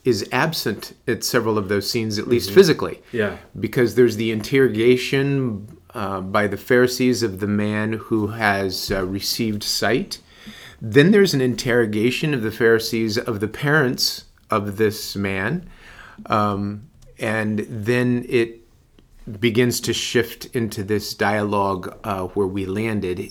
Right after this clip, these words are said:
Speaker 1: in the reading, where Jesus has interaction with the Pharisees. Almost feels like for this particular story, either the Pharisees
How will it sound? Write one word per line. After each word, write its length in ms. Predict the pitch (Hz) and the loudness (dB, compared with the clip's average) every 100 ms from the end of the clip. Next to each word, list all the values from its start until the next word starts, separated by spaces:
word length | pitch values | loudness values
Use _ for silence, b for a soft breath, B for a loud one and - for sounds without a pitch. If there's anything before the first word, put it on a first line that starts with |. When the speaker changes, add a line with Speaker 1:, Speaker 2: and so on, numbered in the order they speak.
| - | -8
Speaker 1:
in 100 | 104 | -8
the 80 | 90 | -6
reading, 460 | 92 92 92 92 B B B B B - | -6 -6 -6 -10 B B B B B -2
where 140 | 117 | 0
Jesus 440 | 110 127 117 104 110 | 2 2 2 -2 -4
has 220 | 92 92 | -4 -4
interaction 600 | 104 101 90 87 - 92 | -4 -4 -4 -6 -6 -6
with 140 | 87 | -8
the 80 | - | -10
Pharisees. 680 | - 87 85 - 82 - - B B B - | -8 -8 -8 -10 -12 -12 -14 B B B 2
Almost 360 | 151 247 185 - | 4 6 4 2
feels 340 | 151 143 110 | 4 4 4
like 180 | 120 107 | 0 -2
for 140 | 113 | 2
this 160 | 127 175 | 2 2
particular 560 | - 117 214 269 120 | 0 -2 -2 0 -2
story, 640 | 107 - 113 107 98 104 104 b b b b _ | -2 -4 -2 0 0 -2 -6 b b b b _
either 220 | 165 160 139 | 4 6 6
the 100 | 123 | 4
Pharisees 720 | - 151 170 165 139 131 | 2 0 0 0 0 0